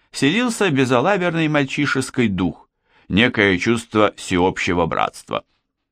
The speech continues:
Переполненный радостью, он вдруг легкомысленно подумал, что сейчас радостно всем. Брел по улицам, покуривал и был готов заговорить с первым встречным в надежде на всемирную отзывчивость.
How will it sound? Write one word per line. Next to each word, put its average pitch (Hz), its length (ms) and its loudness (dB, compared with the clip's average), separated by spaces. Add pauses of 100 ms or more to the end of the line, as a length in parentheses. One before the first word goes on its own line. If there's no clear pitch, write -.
(240)
Переполненный 104 880 2
радостью, 131 720 -2 (400)
он 196 180 2
вдруг 196 280 0
легкомысленно 151 800 0
подумал, 131 500 0
что 110 220 -2
сейчас 139 480 -2 (140)
радостно 101 560 2
всем. - 380 -6 (560)
Брел 196 320 2
по - 140 0
улицам, 143 640 0 (500)
покуривал 147 840 0 (300)
и 123 100 6
был 233 220 4
готов 185 380 0
заговорить 139 580 2
с - 60 -14
первым 117 440 2
встречным 135 580 0
в 107 40 4
надежде 107 520 2
на 101 200 4
всемирную 101 840 2
отзывчивость. - 840 -6